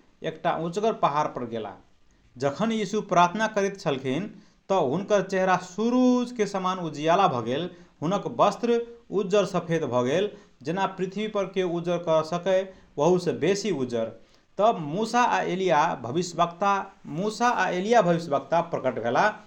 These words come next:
ई लोक सब सैकड़ों बरस पहिले पृथ्वी पर रहैत छलाह।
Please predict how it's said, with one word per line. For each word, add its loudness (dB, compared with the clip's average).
ई -2
लोक 4
सब 0
सैकड़ों 4
बरस 4
पहिले 2
पृथ्वी -4
पर -2
रहैत -2
छलाह। 0